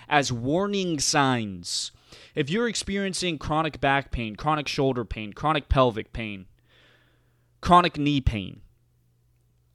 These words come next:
I highly recommend tapping into the spiritual meaning and the emotional meaning of what is taking place,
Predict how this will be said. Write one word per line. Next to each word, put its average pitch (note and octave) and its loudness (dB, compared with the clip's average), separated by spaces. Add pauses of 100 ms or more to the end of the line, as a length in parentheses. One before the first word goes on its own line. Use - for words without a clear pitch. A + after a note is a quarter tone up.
(140)
I C#3+ 6
highly A#3 2
recommend F#3+ -2
tapping F#3 -2
into E3 -6
the C#3 -4
spiritual A3+ -4
meaning D#3+ -6 (380)
and E3 -2
the D#3+ 4
emotional D#3+ 2
meaning A#2 -6 (300)
of C3 -2
what E3 4
is A3+ -2
taking D3 -4
place, - -6